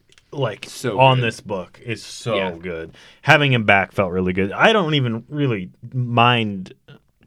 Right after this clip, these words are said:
Speaker 1: the, what was the
Speaker 2: Rich
Speaker 1: uh,
Speaker 2: Tommaso?
Speaker 1: Ri-, Rich Tommaso's art. Like,
Speaker 2: It's, it's
Speaker 1: yeah.
Speaker 2: kinda all ready. It's
Speaker 1: Yeah.
Speaker 2: like a, the, the, the third all red brother that no one talks about.
Speaker 1: <laughs> Yeah. It's almost too polarizing to, like, even have an opinion on. It's like, that's just its thing, and, you know, it's all right.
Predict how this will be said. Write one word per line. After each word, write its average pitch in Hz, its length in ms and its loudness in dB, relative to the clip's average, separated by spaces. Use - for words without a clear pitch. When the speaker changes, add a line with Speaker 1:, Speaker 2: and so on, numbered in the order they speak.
Speaker 1:
the, - 200 -12
what 120 200 -10
was 131 120 -10
the 131 200 -2
Speaker 2:
Rich 123 120 -2
Speaker 1:
uh, 127 40 -8
Speaker 2:
Tommaso? 117 420 -8
Speaker 1:
Ri-, 135 340 0
Rich 131 260 -6
Tommaso's 113 380 -2
art. 107 360 -2
Like, 107 260 -6
Speaker 2:
It's, 190 180 -10
it's 190 100 -8
Speaker 1:
yeah. 190 60 -2
Speaker 2:
kinda 190 180 2
all 127 260 0
ready. 135 360 -2
It's 147 120 -8
Speaker 1:
Yeah. 139 100 -4
Speaker 2:
like 113 80 -2
a, 135 540 -4
the, 131 260 -2
the, 110 460 -2
the 131 100 -4
third 139 380 0
all 113 220 -2
red 120 240 0
brother 117 300 0
that 110 100 -10
no 107 100 -10
one 104 140 -10
talks 98 320 -2
about. 107 160 -2
Speaker 1:
<laughs> 190 80 4
Yeah. 117 320 -2
It's 160 180 0
almost 196 360 0
too 185 80 0
polarizing 139 760 0
to, 113 100 -6
like, 101 200 -4
even 127 260 -2
have 113 160 -6
an 104 80 -4
opinion 92 380 -10
on. 87 160 -8
It's 92 100 -14
like, 107 140 -14
that's 151 260 -6
just 147 300 -10
its 131 160 -10
thing, 120 400 -6
and, 98 280 -8
you 107 100 -8
know, 98 160 -8
it's 101 140 -8
all 98 120 -2
right. 90 220 -6